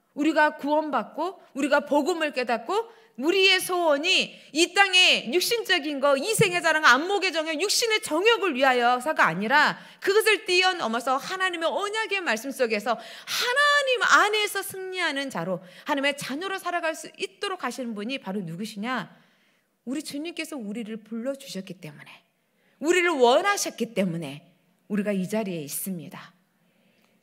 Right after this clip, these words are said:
그러면서 감사한 게 자기와 함께 있게 하시고 임마누엘 하시겠다는 거잖아요. 임마누엘로 너와 함께 하겠다.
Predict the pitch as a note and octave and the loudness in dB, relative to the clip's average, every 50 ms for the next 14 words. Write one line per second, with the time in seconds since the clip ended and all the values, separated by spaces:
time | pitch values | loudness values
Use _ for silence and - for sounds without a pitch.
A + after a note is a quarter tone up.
0 | _ _ _ _ _ _ _ _ _ _ _ _ _ _ _ _ - - _ _ | _ _ _ _ _ _ _ _ _ _ _ _ _ _ _ _ -20 -20 _ _
1 | _ _ _ _ _ _ - F#4 G4 G#4 G4 F#4+ F4+ - F4 E4+ - - A#3 B3 | _ _ _ _ _ _ 4 6 6 8 6 6 4 2 2 0 0 0 0 0
2 | C4 B3 D4+ C4 G#3 F#3+ F#3 F3+ C3 - - - - - - B3 C4+ C#4+ E4+ A4+ | 2 0 0 0 0 0 0 -2 -2 -4 -4 -4 -2 0 6 6 6 6 6 2
3 | B4 B4 A4 A4 G4+ G4 F#4+ F4+ - - F#4+ F4+ F4+ F4+ F4 - - E4+ D#4 D4+ | 4 6 8 8 8 8 6 4 2 -2 -4 -4 -4 -6 -8 -4 0 2 4 4
4 | D4 D4 C4+ F3 G3+ G#3 G3 G3+ - - A3 G#3 F3+ D#3+ D#3 D#3 - F3 D#3+ E3 | 4 2 0 0 -4 -4 -6 -6 -4 -2 -2 -2 -2 -4 -6 -8 -8 -8 -6 -6
5 | D3+ C3+ C#3+ - - _ _ _ _ _ _ _ _ _ _ _ _ _ _ _ | -6 -6 -8 -14 -20 _ _ _ _ _ _ _ _ _ _ _ _ _ _ _
6 | _ _ _ _ _ - D#4 F4+ G4 G4+ G#4 A4+ A#4+ A#4+ A4+ G#4+ F#4+ E4+ D4+ - | _ _ _ _ _ 0 0 2 2 2 2 2 2 2 0 -2 -2 -4 -4 -6
7 | - B3+ C4 B3 - F#3+ D#3+ D3+ C#3+ B2+ C3 - D3 D3 - D3 - - _ _ | -6 -8 -8 -8 -8 -10 -10 -10 -12 -14 -16 -16 -18 -20 -20 -20 -20 -20 _ _
8 | _ _ _ _ _ _ _ _ - D4+ D#4 D#4+ D#4+ E4 F4+ F4+ F#4 F4+ E4+ D#4 | _ _ _ _ _ _ _ _ -4 -2 -2 -4 -6 -6 -4 -4 -4 -4 -6 -6
9 | C4+ A#3+ A#3 B3+ C4 A#3 F#3 F#3 F#3+ A3 A3 A#3+ A#3+ G#3+ - - - - - - | -6 -4 -4 -4 -6 -6 -6 -8 -8 -8 -10 -12 -12 -10 -10 -12 -12 -12 -16 -18
10 | _ - - - | _ -20 -20 -20